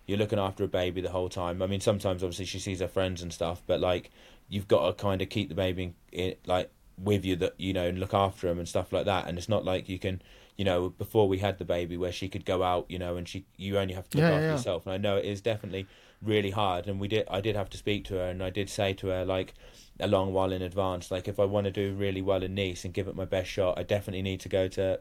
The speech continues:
Speaker 1: Font Romeu for, for the month to do the altitude training. And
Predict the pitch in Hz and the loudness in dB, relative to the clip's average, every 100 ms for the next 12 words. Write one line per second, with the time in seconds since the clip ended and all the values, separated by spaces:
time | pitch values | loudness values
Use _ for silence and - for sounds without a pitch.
0 | - 104 87 98 95 92 98 92 - - | 0 0 0 0 0 0 -2 -2 -4 -20
1 | - - 101 95 98 90 - 98 95 98 | -18 -4 -2 2 2 2 -2 -2 0 2
2 | 101 - 110 104 110 113 131 - - - | 2 2 -2 2 2 2 0 -4 -20 -6
3 | 95 98 101 | -2 0 -2